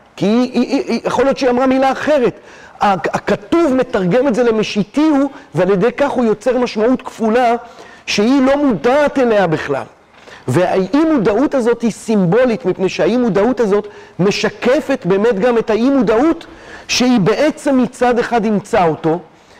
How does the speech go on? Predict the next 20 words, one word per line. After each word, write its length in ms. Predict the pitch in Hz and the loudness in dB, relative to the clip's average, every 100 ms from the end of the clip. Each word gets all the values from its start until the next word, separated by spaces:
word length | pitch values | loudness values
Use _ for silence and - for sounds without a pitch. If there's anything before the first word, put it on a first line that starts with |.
| - | -4
מצד 320 | 175 - 269 - | -2 0 0 0
שני, 520 | 262 240 254 311 285 - - - _ _ _ | 0 2 2 2 -2 -8 -20 -20 _ _ _
הוא 140 | - 220 | 0 2
לא 160 | 240 | 2
ילד 300 | 233 240 240 | 2 2 0
שלה, 360 | - 226 247 240 196 | 0 0 2 0 0
הוא 100 | 214 | 0
גדל 340 | 165 180 233 | 0 2 2
עם 120 | 240 | 2
האמא 220 | 220 240 247 | 2 2 2
הביולוגית 640 | 220 202 196 214 226 294 | 2 2 2 2 0 -2
שלו. 260 | 240 151 117 - - _ _ _ - - - - | -2 -2 -4 -16 -20 _ _ _ -20 -20 -8 0
מי 320 | 170 277 285 | 2 2 0
שגידל 1000 | - 254 226 214 190 160 147 214 240 277 | 0 2 2 0 0 0 0 0 2 0
את 120 | 277 | 0
הילד 360 | 247 262 269 220 | 0 0 0 -2
הזה, 180 | 170 | -2
מי 160 | 160 208 | -2 -2
שהעניק 580 | - 214 196 185 254 254 | -2 0 0 0 -2 -2
אותו, 260 | 247 170 | -2 -4